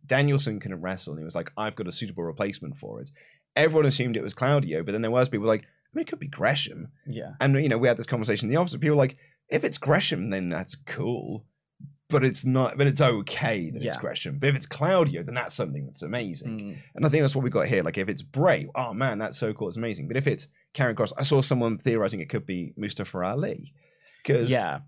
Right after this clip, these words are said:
Speaker 1: Ali's whole hacker gimmick was very Matrixy, and the
Speaker 2: Yeah,
Speaker 1: whole
Speaker 2: that's
Speaker 1: point of the
Speaker 2: true.
Speaker 1: Matrix is following the White
Speaker 2: White Rabbit.
Speaker 1: Rabbit.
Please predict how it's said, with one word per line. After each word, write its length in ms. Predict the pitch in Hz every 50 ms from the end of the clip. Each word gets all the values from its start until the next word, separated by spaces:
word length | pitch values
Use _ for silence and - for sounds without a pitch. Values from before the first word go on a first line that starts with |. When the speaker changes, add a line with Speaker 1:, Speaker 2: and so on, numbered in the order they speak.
| _ -
Speaker 1:
Ali's 680 | 135 131 143 147 143 143 143 143 135 127 120 113 - - -
whole 320 | - - - 117 113 117 104
hacker 360 | - - - 160 139 - 113
gimmick 380 | - 120 113 101 95 82 -
was 220 | - 104 101 101 -
very 220 | - 98 95 90
Matrixy, 840 | 87 92 95 95 85 - - 95 73 71 - - 73 64 69 80 -
and 80 | 143 -
the 40 | 131
Speaker 2:
Yeah, 140 | 127 131 -
Speaker 1:
whole 140 | 127 113
Speaker 2:
that's 120 | 120 127 120
Speaker 1:
point 140 | 120 120 110
of 60 | 117
the 40 | 120
Speaker 2:
true. 60 | 110
Speaker 1:
Matrix 360 | 127 139 139 - 113 90 -
is 120 | 107 90
following 480 | - - - 98 95 101 98 104 104 101
the 100 | 92 98
White 220 | 92 87 87 92
Speaker 2:
White 120 | 104 95 87
Rabbit. 180 | - 71 69 85
Speaker 1:
Rabbit. 220 | 90 92 - -